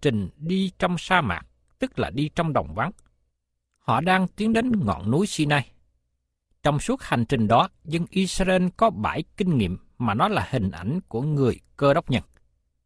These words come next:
Xin nhớ rằng, những sự ấy có nghĩa là hình bóng và họ đã lưu truyền để khuyên bảo chúng ta là kẻ ở gần cuối cùng các đời. Như được chép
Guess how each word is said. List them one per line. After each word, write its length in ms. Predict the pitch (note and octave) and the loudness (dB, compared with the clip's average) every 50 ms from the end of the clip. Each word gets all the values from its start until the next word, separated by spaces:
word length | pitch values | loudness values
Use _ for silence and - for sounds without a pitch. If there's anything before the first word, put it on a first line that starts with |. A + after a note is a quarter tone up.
| _ _ _ _ _ _ _ _ _ | _ _ _ _ _ _ _ _ _
Xin 280 | - - - D#3+ D3+ D3+ | -10 -6 -4 -2 0 2
nhớ 180 | D3 D#3 F#3+ G3 | 2 2 2 2
rằng, 140 | E3 G2 - - _ _ _ _ _ _ _ _ _ _ _ _ _ _ _ _ | 0 -4 -4 -8 _ _ _ _ _ _ _ _ _ _ _ _ _ _ _ _
những 260 | - C3 C3 D#3 G#3+ A#3 | 0 2 2 4 2 0
sự 300 | - - - B2+ A2+ - - | -2 -2 -2 -2 -2 -2 -4
ấy 300 | - - A3 B3+ D#4 - _ _ _ - | -2 0 0 0 -2 -6 _ _ _ -2
có 120 | - B3 | 0 0
nghĩa 180 | A3 C#3+ C#3 F#3 | 2 2 2 2
là 160 | G3 D#3+ A2 - | 0 0 -2 -2
hình 220 | - A2+ D#2+ F2 | -4 -6 -4 0
bóng 180 | G2+ A#2+ E3+ A3 - _ _ _ _ _ _ _ | 0 0 0 0 -4 _ _ _ _ _ _ _
và 180 | A#2+ B2+ A2+ | -2 0 0
họ 300 | F#2+ - - A2 F2+ F#2+ | 0 -2 -2 0 0 0
đã 120 | G#2+ C#3 D#3+ | 0 0 0
lưu 320 | F#3 G3 G3+ G#3 A3 A3 F#3+ - | 0 2 2 2 2 2 -2 -4
truyền 300 | - D#3 D3 A2+ E2+ E2 F2 | -2 0 0 0 0 -2 -6
để 200 | F2 E2 - A#2 A2+ | -10 -10 -10 -10 -10
khuyên 380 | - - - G#3 G3+ F#3+ F#3 D3 | -10 -6 -2 0 0 0 0 0
bảo 200 | - - - B2+ | -2 -2 -4 -6
chúng 220 | - - G3+ A3 | -6 -4 -4 -4
ta 320 | A3 - G3+ G3 F#3+ F3+ - _ _ | -2 0 0 2 0 0 -4 _ _
là 280 | - - A#2 A#2 A2 F#2+ - - | -10 -4 0 0 0 0 -2 -4
kẻ 200 | F2 F2 A#2 B2+ | -2 -2 -2 -2
ở 120 | B2+ E3 E3+ D3 | -2 -4 -4 -2
gần 240 | B2 C3 A#2+ F#2 C#2 - _ _ _ _ _ | 0 0 0 0 -2 -8 _ _ _ _ _
cuối 200 | _ - A3+ C4 - _ | _ -2 -2 -2 -2 _
cùng 180 | - C#3+ F2+ D#2+ - | 0 0 0 -2 -4
các 160 | - D3 - | -6 -4 0
đời. 180 | - A2 E2 - - _ _ _ _ _ _ _ _ _ _ _ _ _ _ _ - | 0 0 0 0 -6 _ _ _ _ _ _ _ _ _ _ _ _ _ _ _ -2
Như 160 | A#2+ C3+ C#3 | 0 0 0
được 260 | A2+ - - - - | 0 -2 -6 -10 -6
chép 180 | - E3+ F#3 | -2 -2 -2